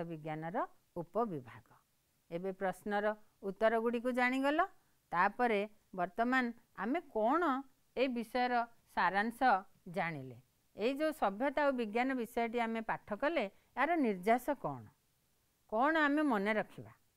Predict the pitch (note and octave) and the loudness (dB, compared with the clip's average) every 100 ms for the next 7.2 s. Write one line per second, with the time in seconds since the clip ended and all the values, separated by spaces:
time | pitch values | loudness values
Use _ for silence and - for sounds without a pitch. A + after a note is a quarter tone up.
0 | _ _ _ - F3 D#3+ G3 F3+ F3+ E3 | _ _ _ -6 -4 -2 -2 0 -2 -2
1 | F3+ G3 C#4 F4 G#4+ _ _ - E3 B3 | -2 0 0 -2 -4 _ _ -6 -2 0
2 | G#3 D#3+ D#3+ D#3 A#3+ C#3 A2+ G#2 _ _ | -2 -4 -4 -4 -6 -10 -18 -20 _ _
3 | _ - A3+ C4+ D4 D4+ C#4+ C4+ D4 B3 | _ -8 -2 2 6 6 4 0 0 0
4 | B3 G#3 D3 C#3 A#2+ A2+ _ _ _ _ | -2 -4 -4 -8 -12 -18 _ _ _ _
5 | - F3+ F3 A3 A#3+ A#3+ B3 C#4 F#4 G#4 | -6 -4 0 2 2 0 0 2 0 -4
6 | _ - F#3 A#3+ D4+ G3+ E3 E3 F#3+ B3 | _ -8 -4 -2 -2 -2 -2 -2 -2 -6
7 | - B2 | -10 -18